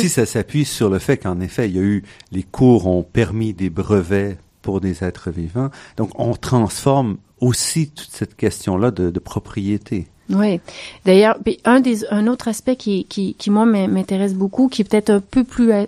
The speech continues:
Speaker 2: abstrait, mais c'est toute la question, justement, des biobanques. De plus en plus, la recherche, la médecine personnalisée, la médecine prédictive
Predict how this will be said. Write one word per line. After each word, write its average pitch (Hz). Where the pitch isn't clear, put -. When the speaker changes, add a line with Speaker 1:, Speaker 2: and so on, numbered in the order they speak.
Speaker 2:
abstrait, 269
mais 233
c'est 202
toute 247
la 226
question, 240
justement, 226
des 208
biobanques. 202
De 208
plus 247
en 214
plus, 277
la 247
recherche, 202
la 190
médecine 254
personnalisée, 220
la 190
médecine 190
prédictive 202